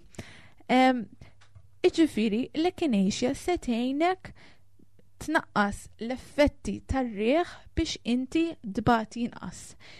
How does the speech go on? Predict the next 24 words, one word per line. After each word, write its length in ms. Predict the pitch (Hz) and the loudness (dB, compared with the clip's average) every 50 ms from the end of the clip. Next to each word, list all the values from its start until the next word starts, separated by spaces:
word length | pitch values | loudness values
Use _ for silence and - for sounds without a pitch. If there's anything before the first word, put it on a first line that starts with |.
| - | -20
Iġifieri, 380 | - - 240 - - 233 214 226 - - - | -14 -12 -10 -4 2 2 2 2 2 -2 -6
immaġina 500 | - 381 370 311 262 240 - 240 226 220 220 - | -6 -4 -2 -2 -2 -2 -2 -4 -4 -6 -6 -6
inti 300 | - 226 233 208 233 226 | -4 -4 -4 -4 -6 -10
tkun 160 | - - 220 | -8 -8 -4
qed 180 | - 247 247 247 | -4 -4 -4 -4
tieħu 260 | - 214 202 214 226 226 | -4 -4 -2 -2 0 -2
l-vitamini 720 | 220 208 214 208 - 240 - 254 233 214 208 214 214 214 - - - | -2 -4 -6 -8 -8 -6 -6 -6 -6 -4 -4 -4 -4 -4 -6 -10 -16
minn 240 | - 214 214 220 - - - | -16 -12 -12 -12 -12 -14 -8
qabel 480 | - - 240 208 190 165 165 - - - - - - - - - - | 0 2 2 2 4 2 0 0 -2 -6 -12 -20 -20 -20 -20 -20 -14
ma 180 | - 226 226 220 | -4 -4 -2 -2
timrad. 640 | - - 214 202 190 180 - 104 - - - - - - - - - - | 2 2 4 4 4 2 2 0 -2 -4 -8 -14 -18 -20 -20 -20 -20 -12
L-echinacea 680 | - 233 240 240 - - 247 285 339 339 - - 254 226 | -2 0 0 0 2 0 0 2 0 0 2 0 0 0
jkun 160 | - 226 - | 0 -4 -4
qed 200 | - 208 190 220 | -4 -4 -2 -2
jibbildi 420 | 208 190 196 254 240 220 - 196 | -2 0 0 -2 -2 -2 -2 -2
għaxu 180 | 196 - 226 214 | -4 -4 -6 -6
fik, 220 | - - - - - | -4 -4 -4 -4 -8
ikollok 400 | - - 220 226 226 - - 226 | -8 -6 -6 -6 -6 -8 -8 -6
livell 380 | 214 220 214 226 294 311 277 220 | -6 -6 0 2 4 4 4 2
biżżejjed 640 | 226 226 214 - - 175 - - - - - - | 0 -4 -4 -4 -4 -4 -2 -2 -2 -4 -6 -6
biex 180 | - 220 - - | -6 -6 -6 -4
inti 340 | - 302 311 302 - - 226 | -4 -4 -4 -4 -4 -6 -6
x'in 200 | - - 269 294 | -6 -8 -10 -10
timrad, 680 | 285 - - 247 214 202 196 190 226 285 302 - - - | -6 -4 -2 -2 0 0 2 4 4 4 2 0 -6 -14